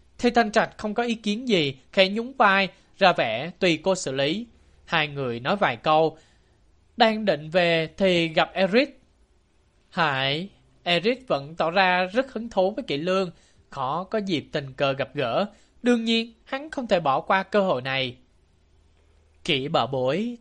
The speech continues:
tình cờ quá." Hai. Kỳ Lương cố nén cảm giác muốn nổi giận với hắn.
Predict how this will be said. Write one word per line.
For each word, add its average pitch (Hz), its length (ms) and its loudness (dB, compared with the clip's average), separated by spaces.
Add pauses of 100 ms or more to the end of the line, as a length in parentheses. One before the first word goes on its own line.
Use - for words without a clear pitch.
tình 123 240 -8
cờ 120 240 -4
quá." 185 400 -6 (1300)
Hai. 170 640 -4 (580)
Kỳ 202 120 6
Lương 202 280 0
cố 202 220 4
nén 233 320 -2
cảm 139 180 -6
giác 214 240 -2
muốn 220 160 -8
nổi 143 200 -4
giận 123 200 -2
với 151 120 -8
hắn. 156 300 -8